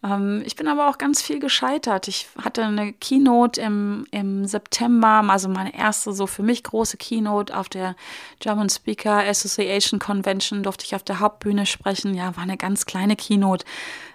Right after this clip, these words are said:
Äh, aber kurz vorher hab ich gedacht, okay, ich sag einfach, ich hab Durchfall und ich geh jetzt. <laughs> Ähm, so, da bin ich voll für, für mich so in Anführungsstrichen voll gestei-, gescheitert. Also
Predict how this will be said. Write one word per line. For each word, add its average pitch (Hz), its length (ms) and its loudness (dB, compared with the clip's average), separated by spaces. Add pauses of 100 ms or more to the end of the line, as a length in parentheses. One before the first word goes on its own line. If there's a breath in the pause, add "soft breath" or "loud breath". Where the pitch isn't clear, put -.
(120)
Äh, 214 200 2
aber 196 160 0
kurz - 260 0
vorher 220 280 6
hab 214 140 6
ich 214 120 -2
gedacht, 202 360 0
okay, 190 380 -2 (240)
ich 190 220 -6
sag 180 180 -6
einfach, 180 320 -4
ich - 160 -6
hab 180 140 -8
Durchfall 185 380 -4
und 180 140 -2
ich - 140 -8
geh 277 240 8
jetzt. 349 380 8
<laughs> 285 60 12 (1000 loud breath)
Ähm, 254 520 6
so, 233 300 8
da 220 280 4
bin 247 120 4
ich - 140 2
voll 302 580 6
für, - 340 -6
für - 200 0
mich 269 240 6
so 262 100 0
in 233 140 2
Anführungsstrichen 254 580 2
voll 226 240 4
gestei-, 233 400 2
gescheitert. 240 680 2
Also 175 100 0